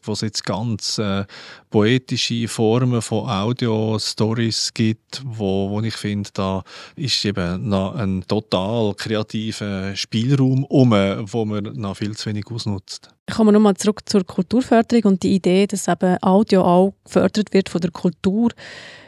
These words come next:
Speaker 2: Würde das bedeuten, dass man auch ein bisschen kreativer mit diesem Medium kann arbeiten kann und weniger von kommerziellen, ähm, Auftraggebern abhängig ist?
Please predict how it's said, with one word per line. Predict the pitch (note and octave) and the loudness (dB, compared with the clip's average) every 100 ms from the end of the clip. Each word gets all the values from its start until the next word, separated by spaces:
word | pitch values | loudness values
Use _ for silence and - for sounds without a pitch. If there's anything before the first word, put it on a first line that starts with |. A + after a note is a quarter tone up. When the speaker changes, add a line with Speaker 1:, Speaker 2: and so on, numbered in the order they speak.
| _ | _
Speaker 2:
Würde | - G3+ | -2 0
das | G#3+ B3+ | 2 2
bedeuten, | - G3+ A#3 - | 2 2 2 2
dass | A3 - | 0 2
man | G#3 G3 F#3+ - | 2 4 2 -2
auch | - G3+ | -2 -2
ein | G#3+ | -2
bisschen | G#3+ | -4
kreativer | - G3+ A#3 - A3 - G#3 - _ | 0 2 2 0 -4 -2 -6 -6 _
mit | - G3 - | 2 2 4
diesem | G3+ | 4
Medium | F#3+ G3 A3+ | 6 4 2
kann | G#3+ F#3 - | 0 0 0
arbeiten | G3 A#3+ - | -2 -2 2
kann | B3 A#3 | 2 4
und | F#3+ F3+ | 2 2
weniger | F3+ G#3+ G3+ F#3+ | 2 2 0 -2
von | - F#3 F#3 F3+ | 2 4 4 2
kommerziellen, | - F#3 F3+ - F#3 F#3+ G#3+ G#3 G3+ - - - _ _ - | -2 0 0 0 2 4 6 4 0 -10 -20 -20 _ _ 0
ähm, | G3+ F#3+ F3+ | 4 4 4
Auftraggebern | A#3 A#3 A#3+ A3+ G#3+ G#3 | 0 0 0 2 2 2
abhängig | - A#3 - C4 A#3+ A3 | 2 0 2 2 2 4
ist? | G#3 A3+ - | 2 2 -2